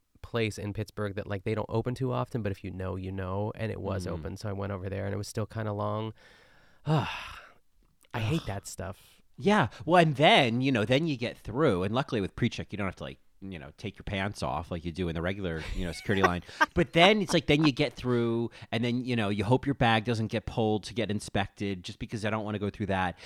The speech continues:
Speaker 2: Then it's
Speaker 1: Keon's
Speaker 2: like, wh-
Speaker 1: always does because
Speaker 2: Ugh.
Speaker 1: he's Arabic, and it's
Speaker 2: Right.
Speaker 1: so annoying.
Speaker 2: Right. And it's like, you, you know it's gonna happen. It's just like,
Speaker 1: Yes.
Speaker 2: "Okay, well, let's bank for this." And then you gotta figure out where to put your fucking shoes on, you know,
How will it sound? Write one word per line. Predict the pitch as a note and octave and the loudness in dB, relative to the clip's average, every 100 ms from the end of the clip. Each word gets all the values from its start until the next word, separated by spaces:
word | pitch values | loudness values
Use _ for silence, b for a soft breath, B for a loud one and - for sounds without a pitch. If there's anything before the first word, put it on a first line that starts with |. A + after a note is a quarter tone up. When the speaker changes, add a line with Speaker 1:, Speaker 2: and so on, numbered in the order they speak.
| B | B
Speaker 2:
Then | - C#3+ | -2 0
it's | C#3 | 4
Speaker 1:
Keon's | A#2 A2 G#2 | 4 4 2
Speaker 2:
like, | G#2+ | 2
wh- | |
Speaker 1:
always | G#2+ G#2 | 2 2
does | A2 G#2 G#2 G#2 G2+ | 2 2 2 0 -6
because | G#2 G3+ A3+ | 4 8 8
Speaker 2:
Ugh. | A#2+ | 6
Speaker 1:
he's | G2+ - - | -2 -8 -4
Arabic, | A2+ A2 G#2 G#2+ A2 - | 0 0 2 2 0 -2
and | A#2 | -2
it's | A2+ D#3 | 6 10
Speaker 2:
Right. | F#3 | 10
Speaker 1:
so | A#2 A#2+ | 10 6
annoying. | A#2+ A#2+ A#2+ A#2+ A#2+ A#2+ C3 b - | 4 4 4 4 4 2 -2 b -12
Speaker 2:
Right. | G3 F3+ C3+ | 2 4 6
And | A#2 | 4
it's | A#2+ | 0
like, | C3 | 2
you, | B2 A#2 C3 | 2 0 0
you | C3+ | 0
know | B2 A#2+ A#2+ | 2 2 2
it's | A2 | 0
gonna | - G2 | 0 0
happen. | G2+ G#2 G#2+ F2 F2+ G#2 | 2 2 2 -2 0 -2
It's | G2 - | -4 -8
just | G#2 - | -6 -2
like, | G2+ | 0
Speaker 1:
Yes. | G2 G2 | 0 0
Speaker 2:
"Okay, | B2+ G#2+ F#2 | 0 0 0
well, | |
let's | G2 - | -2 -4
bank | - G2 A#2 | -2 -2 -2
for | - A#2 | -2 0
this." | C3 F#2+ F#2+ - - B B B - | 2 2 0 -4 -12 B B B 2
And | G#3 G#3 | 4 6
then | C#4+ | 4
you | E4 | 4
gotta | A#3+ G#3+ | 4 2
figure | G3 G3+ | 4 4
out | G#3 | 4
where | F3 F#3+ | 2 -4
to | - | -2
put | G3+ - | -2 -4
your | |
fucking | - F#3+ - | -2 -2 0
shoes | C#3 - E3 C#4+ - | -4 2 4 4 2
on, | E2+ E2 F2 B2+ E3+ - | 0 0 0 0 -2 -4
you | D3+ | 2
know, | F3 | 4